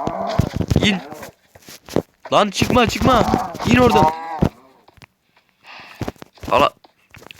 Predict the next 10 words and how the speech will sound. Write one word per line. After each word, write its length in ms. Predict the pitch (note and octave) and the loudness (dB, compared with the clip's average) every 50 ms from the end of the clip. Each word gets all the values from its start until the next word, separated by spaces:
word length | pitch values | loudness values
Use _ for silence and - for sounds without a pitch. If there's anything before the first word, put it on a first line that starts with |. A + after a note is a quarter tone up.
| _ _ - - - - | _ _ -20 -20 -20 -16
Heh. 240 | - - - A#2 B2 - - - - - - _ _ _ _ _ _ _ - - - - - - - - - _ _ _ _ _ _ _ _ _ _ _ _ _ _ _ _ _ _ _ _ _ _ _ _ _ - | -8 -4 -4 -4 -4 -4 -8 -12 -16 -20 -20 _ _ _ _ _ _ _ -20 -20 -20 -20 -20 -18 -20 -20 -20 _ _ _ _ _ _ _ _ _ _ _ _ _ _ _ _ _ _ _ _ _ _ _ _ _ -4
Bebek 260 | - G#2+ C3 D3 - | -2 0 0 0 0
nerede? 300 | B2+ B2+ A2 G2 F#2+ F2 E2+ _ _ - _ _ _ _ _ _ _ _ _ _ F4 F4 F4+ F4+ F4 F4 E4+ E4 _ _ _ _ _ _ - - | 0 -2 -2 -2 -4 -8 -10 _ _ -20 _ _ _ _ _ _ _ _ _ _ -20 -20 -20 -20 -20 -20 -20 -20 _ _ _ _ _ _ -4 0
Lan 160 | G#2 A#2+ C#3 | 0 0 2
bebek 280 | C#3+ C3 D3 E3 - - | 0 0 -2 -2 -2 0
nerede? 340 | F3+ F3+ E3 D3+ C3+ G#2+ G2 - - - - _ - - _ - - - - _ _ - | -2 0 0 0 0 0 0 -2 -4 -4 -4 _ -20 -20 _ -12 -8 -8 -8 _ _ -6
Mö 260 | A#2 A#2+ C#3 D#3+ E3+ | -4 -2 0 0 0
diyor, 180 | D#3 E3+ E3+ D#3 | 0 0 -2 0
kendisi 380 | C3+ D3+ C#3+ C#3+ C#3+ C#3 - D#3 | 0 -2 -4 -4 -4 -4 -4 -4
yok. 420 | D3+ - - G3+ - G#3 G#3 - | -4 -4 -8 -10 -12 -14 -16 -16